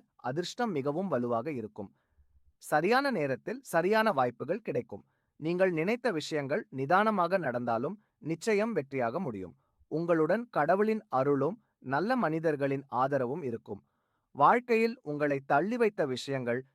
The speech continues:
இப்பொழுது உங்களை முன்னே தூக்கும். நீங்கள் எடுக்கும் முடிவுகள்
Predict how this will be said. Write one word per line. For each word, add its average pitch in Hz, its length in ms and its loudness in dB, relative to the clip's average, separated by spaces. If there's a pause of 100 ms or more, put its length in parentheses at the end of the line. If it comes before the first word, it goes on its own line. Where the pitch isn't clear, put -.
(160)
இப்பொழுது 139 480 0
உங்களை 127 380 -2
முன்னே 131 340 -4
தூக்கும். 104 400 -10 (520)
நீங்கள் 254 400 0
எடுக்கும் 190 440 0
முடிவுகள் 135 540 0